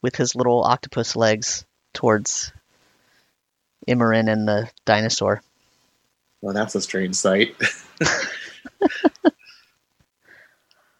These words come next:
Speaker 2: Okay, I'm gonna try casting Dissonant Whispers again with a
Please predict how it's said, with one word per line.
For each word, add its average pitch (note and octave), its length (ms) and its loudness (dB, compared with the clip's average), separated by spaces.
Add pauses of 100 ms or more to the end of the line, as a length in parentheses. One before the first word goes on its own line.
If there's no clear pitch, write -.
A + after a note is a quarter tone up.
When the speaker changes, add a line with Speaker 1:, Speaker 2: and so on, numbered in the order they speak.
(1300)
Speaker 2:
Okay, A#2+ 200 2
I'm A2+ 80 4
gonna B2 120 6
try G#2+ 180 4
casting G#2 400 0
Dissonant G2+ 340 -4
Whispers G#2+ 340 -2
again G2+ 340 -4
with G2+ 120 -2
a G2+ 160 -2